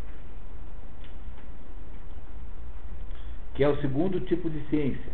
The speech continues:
que é muito importante também. Então, aqui nesse nosso grupo de leitura, nós praticamente esgotamos as ciências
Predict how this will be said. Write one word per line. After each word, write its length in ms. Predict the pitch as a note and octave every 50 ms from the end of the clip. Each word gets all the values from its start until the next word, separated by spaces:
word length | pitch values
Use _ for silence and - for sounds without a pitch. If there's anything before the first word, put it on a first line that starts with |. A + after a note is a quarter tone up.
| - - - - - - - - - - - - - - - - - - - - - - - - - - - - - - -
que 80 | - A#3
é 80 | F#3+
muito 220 | D3 B2 A2+ - C3
importante 460 | C3+ - G3 F3+ - C#3 B2+ B2+ B2+
também. 300 | - G3 E3+ D3 A#2+ G#2 - - - - - - - -
Então, 320 | - C3+ C#3+ E3 F3 F3 -
aqui 340 | - D3+ - - - E3 F3
nesse 400 | D#3+ D3+ D3+ D#3+ D3+ - - C#3
nosso 280 | C3+ C#3 C3+ - - B2+
grupo 320 | B2 C3 E3 G3+ F#3+ -
de 100 | - A#2
leitura, 460 | A2 A#2 A2+ A2+ - - G3+ F3+ D#3 C3+
nós 260 | C3 C#3 C#3+ - -
praticamente 600 | - - D3+ C3+ - - C3+ C#3 D3+ D#3 C#3+ D#3+
esgotamos 680 | D3+ C#3+ - E3+ D#3+ D#3+ - C#3+ C#3+ D3 D3+ D3 C3+
as 140 | D3 C#3+ C#3
ciências 320 | - C#3+ C#3+ C3 C3 C3